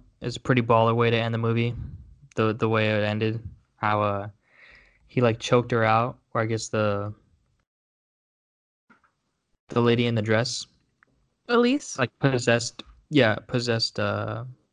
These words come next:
Speaker 1: what's his name, Josh?
Speaker 2: Yeah.
Speaker 1: And then choked out Elise. That was pretty funny. And he's like, what did he say to her?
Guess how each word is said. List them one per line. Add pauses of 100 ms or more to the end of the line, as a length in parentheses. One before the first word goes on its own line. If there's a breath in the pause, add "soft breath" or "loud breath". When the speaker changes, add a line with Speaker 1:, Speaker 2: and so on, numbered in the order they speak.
Speaker 1:
what's
his
name,
Josh? (760 loud breath)
Speaker 2:
Yeah.
Speaker 1:
And
then
choked
out
Elise. (680)
That
was
pretty
funny. (1080 loud breath)
And
he's
like, (920)
what
did
he
say
to
her?